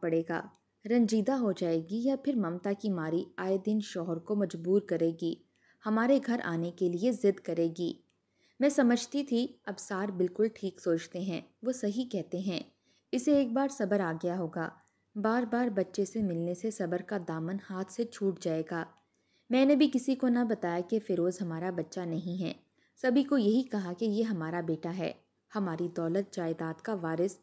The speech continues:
और बुढ़ापे का सहारा। फ़िरोज़ को भी ये इल्म ना हो सका कि वो हमारा लख्ते जिगर नहीं है। मैंने बहुत नाजो नम से इसकी परवरिश की और जब वो चार बरस का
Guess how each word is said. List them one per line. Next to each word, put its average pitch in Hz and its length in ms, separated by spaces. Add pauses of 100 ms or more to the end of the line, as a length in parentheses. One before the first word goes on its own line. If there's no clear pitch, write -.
(300)
और 254 100
बुढ़ापे 208 440
का 208 160
सहारा। 180 520 (760)
फ़िरोज़ 277 320
को 302 120
भी 277 120
ये 277 120
इल्म 262 200
ना 208 160
हो 226 140
सका 214 300
कि 214 140
वो 208 140
हमारा 185 300
लख्ते 180 360
जिगर 180 300
नहीं 170 320
है। 175 220 (500)
मैंने 247 260
बहुत 190 340
नाजो 170 280
नम 165 220
से 170 160
इसकी - 320
परवरिश 170 520
की - 260 (500)
और 247 120
जब 262 200
वो 285 120
चार 202 280
बरस 208 300
का 196 140